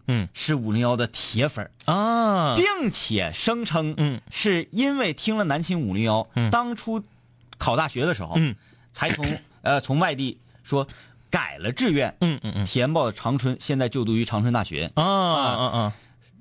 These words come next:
Speaker 2: 声称如此，
Speaker 1: 嗯。
Speaker 2: 竟然从来没有发过水房歌曲。
Speaker 1: 啊，
Speaker 2: 哎。
Speaker 1: 这不应该呀。
Speaker 2: 对啊，哎，要你，你唱的还很好，
Speaker 1: 嗯，嗯。
Speaker 2: 对吧？所以那个，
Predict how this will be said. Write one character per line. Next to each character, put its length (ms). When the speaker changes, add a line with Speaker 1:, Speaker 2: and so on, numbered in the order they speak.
Speaker 2:
声 400
称 220
如 260
此， 260
Speaker 1:
嗯。 240
Speaker 2:
竟 240
然 180
从 220
来 100
没 100
有 100
发 200
过 80
水 160
房 140
歌 80
曲。 260
Speaker 1:
啊， 580
Speaker 2:
哎。 80
Speaker 1:
这 60
不 80
应 80
该 220
呀。 280
Speaker 2:
对 120
啊， 120
哎， 160
要 260
你， 460
你 140
唱 260
的 60
还 120
很 220
好， 300
Speaker 1:
嗯， 260
嗯。 140
Speaker 2:
对 80
吧？ 200
所 180
以 300
那 180
个， 280